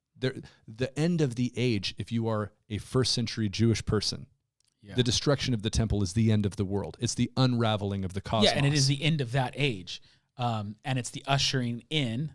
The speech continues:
Speaker 2: of the kingdom of God in the age to come. So the end of the age isn't the end of days upon earth as we, as
Speaker 1: Right.
Speaker 2: in any sense. It's the end of the way things operated on earth up until the end of that age. So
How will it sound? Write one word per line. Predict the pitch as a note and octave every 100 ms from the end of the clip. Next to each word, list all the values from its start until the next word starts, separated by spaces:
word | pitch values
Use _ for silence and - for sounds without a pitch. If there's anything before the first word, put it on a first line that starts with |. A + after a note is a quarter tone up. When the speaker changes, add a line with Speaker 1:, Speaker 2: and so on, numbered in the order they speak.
| -
Speaker 2:
of | C3 B2
the |
kingdom | B2+ - C3+ B2
of | A2+ G#2+
God | A2+ A2+
in | A2+ A#2+
the | A2+ A2
age | A2 -
to | -
come. | - A#2+ G2+
So | - B2 - - - - - -
the | D3 E3
end | E3+
of | C#3+
the | D3
age | D3 C3+ -
isn't | C3+ B2 A2+ - _ _ _ _
the | C#3 C#3
end | D#3+ D#3+ D#3+
of | C3+ B2
days | C#3 C3+ C3
upon | A#2+ - B2+ A2+ -
earth | C#3 B2 -
as | A2
we, | A2 G#2+ G#2+ -
as | A2 G#2 - G2+
Speaker 1:
Right. | F#2 F2 - _ _ _
Speaker 2:
in | C3+ A#2+
any | B2 A2+
sense. | - D3+ C3+
It's | A2
the | - B2
end | B2 B2+
of | G#2+ - _ _ _ _ _ -
the | B2
way | B2+ A#2+ A#2
things | - A#2+ A2+
operated | B2 A#2+ - A2+ A2 G#2
on | A2+ A2
earth | G#2+ G#2+ -
up | B2 -
until | A2+ - A2
the | A2
end | G#2+
of | G2+
that | G#2 -
age. | A#2 A2 G2
So | - G#2+